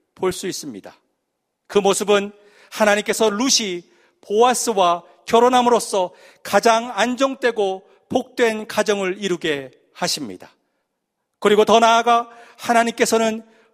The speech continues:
보아스와 룻을 통하여 다윗의 조부인 오벳이 태어나게 하십니다. 그리고 마침내 그리스도께서 이들의 혈통을 타고 오시게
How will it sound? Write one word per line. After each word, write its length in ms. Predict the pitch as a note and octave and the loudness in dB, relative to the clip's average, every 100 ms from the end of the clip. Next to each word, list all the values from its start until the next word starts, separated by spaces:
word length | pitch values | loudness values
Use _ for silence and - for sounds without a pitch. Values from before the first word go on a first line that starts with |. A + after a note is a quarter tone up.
| _ | _
보아스와 880 | - G3+ G#3 G3+ - G3 F#3 F3+ G3+ F#3+ | 0 2 4 2 -2 0 0 0 -6 -12
룻을 380 | D#3+ A#3 C4 | -6 -4 -2
통하여 520 | B3+ A#3 F#3+ D#3+ C#3 A#2+ _ _ _ _ | -2 -2 -2 -2 -4 -10 _ _ _ _
다윗의 640 | - E3+ G3 A3+ A3 A3+ A3+ | 0 2 2 0 2 2 2
조부인 600 | A#3 B3+ C4 A3 F#3+ F#3+ _ _ _ _ - | -2 0 -2 -2 -4 -12 _ _ _ _ -10
오벳이 840 | D3 F#3 A3+ A3 - E3+ D3+ F3 - | -2 0 0 0 -2 -6 -10 -14 -6
태어나게 680 | F#3+ F3+ D#3+ C#3+ B2+ A#2+ _ | -2 -2 -2 -4 -8 -10 _
하십니다. 640 | - D3 - G#2+ F2+ - _ _ _ _ _ _ _ - | -12 -10 -10 -14 -18 -20 _ _ _ _ _ _ _ 0
그리고 260 | F3+ F#3 | 2 4
마침내 640 | F#3+ F#3+ - A3+ G#3 G3+ G3+ - _ _ | 4 2 0 0 0 0 -2 -18 _ _
그리스도께서 920 | A3 B3+ A#3+ B3+ B3 G#3 G#3 F#3+ F3+ - - | 0 2 0 -4 -2 0 2 0 -2 -12 -14
이들의 340 | A3 G#3+ A3 A3+ | -10 2 2 2
혈통을 460 | B3+ C#4+ C4 C4+ | 0 2 2 2
타고 560 | B3 B3 A#3 G3+ E3 - - _ - | 2 0 2 2 0 -6 -20 _ -8
오시게 680 | D#3 F#3+ G3+ F3 C3+ A2 G#2 | -2 0 0 0 -2 -2 -8